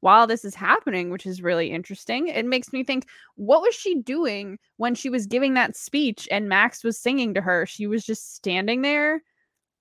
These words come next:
for, like, a full minute doing nothing. <laughs>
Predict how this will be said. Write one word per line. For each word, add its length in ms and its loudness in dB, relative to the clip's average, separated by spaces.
for, 120 2
like, 220 4
a 80 4
full 360 2
minute 560 2
doing 340 -2
nothing. 440 0
<laughs> 140 2